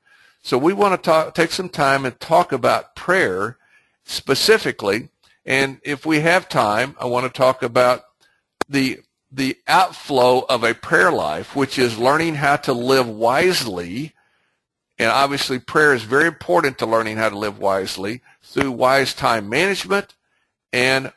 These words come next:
wise use of our tongues. So let me read the text,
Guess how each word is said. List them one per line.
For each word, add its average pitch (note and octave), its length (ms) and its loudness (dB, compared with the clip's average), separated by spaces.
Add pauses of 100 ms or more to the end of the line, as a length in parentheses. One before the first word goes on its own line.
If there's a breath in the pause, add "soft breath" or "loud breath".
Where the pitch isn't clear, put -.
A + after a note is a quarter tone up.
wise A#2+ 640 2
use B2 360 -6
of A2+ 160 -8
our A2+ 140 2
tongues. A2 720 -4 (720)
So - 180 -2
let C#3+ 100 0
me F#3 100 2
read F3 240 2
the E3+ 80 -2
text, - 520 0